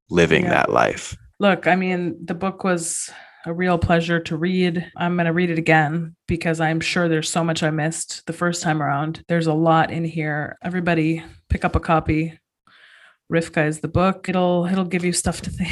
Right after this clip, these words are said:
Speaker 2: <laughs> to think about.
Speaker 1: And Mohammed
Speaker 2: Yeah.
Speaker 1: Okurd is currently on a book tour across the United States. He's going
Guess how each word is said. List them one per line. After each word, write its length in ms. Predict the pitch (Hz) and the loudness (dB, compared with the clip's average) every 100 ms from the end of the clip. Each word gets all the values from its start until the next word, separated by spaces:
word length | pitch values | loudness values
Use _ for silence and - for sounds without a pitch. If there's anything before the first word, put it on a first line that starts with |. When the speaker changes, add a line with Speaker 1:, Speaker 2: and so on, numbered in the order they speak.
| - | 4
Speaker 2:
<laughs> 200 | - - | 4 2
to 100 | - | 0
think 300 | - 214 214 | 0 2 0
about. 500 | 196 208 233 214 175 - 107 | 2 4 4 4 0 -2 6
Speaker 1:
And 80 | |
Mohammed 320 | 120 127 131 120 | 10 12 12 12
Speaker 2:
Yeah. 80 | |
Speaker 1:
Okurd 540 | 117 - 113 110 110 101 | 10 8 8 12 10 8
is 340 | 92 95 90 | 8 6 6
currently 360 | - 101 98 92 | 4 6 6 6
on 140 | 95 | 6
a 60 | 90 | 4
book 280 | 87 98 - | 6 4 4
tour 400 | - 104 104 101 | 6 8 8 8
across 420 | 98 90 85 - | 6 6 4 4
the 80 | 90 | 2
United 360 | 90 85 82 82 | 4 4 2 0
States. 440 | - 92 90 87 | 4 6 6 4
He's 220 | - 85 | 0 0
going 640 | 87 87 85 85 82 80 | 4 6 6 6 4 2